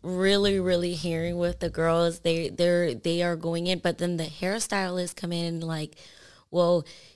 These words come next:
you guys either expect this or you guys," you know, a, a, a big thing is deposits. Like,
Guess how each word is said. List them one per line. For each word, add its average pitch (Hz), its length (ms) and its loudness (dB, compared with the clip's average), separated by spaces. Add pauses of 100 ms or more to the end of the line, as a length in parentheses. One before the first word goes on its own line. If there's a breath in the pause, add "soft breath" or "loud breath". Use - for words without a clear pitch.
you 202 280 0
guys 190 760 0 (180)
either 180 580 2
expect 170 520 -2
this 202 360 4
or 170 200 2
you 165 340 -2
guys," 175 520 0
you 185 200 0
know, 170 320 2
a, 113 140 4 (220)
a, 180 200 4
a 175 60 2
big 202 280 0
thing 202 180 0
is 170 120 -2
deposits. - 880 -4 (640)
Like, 175 160 -4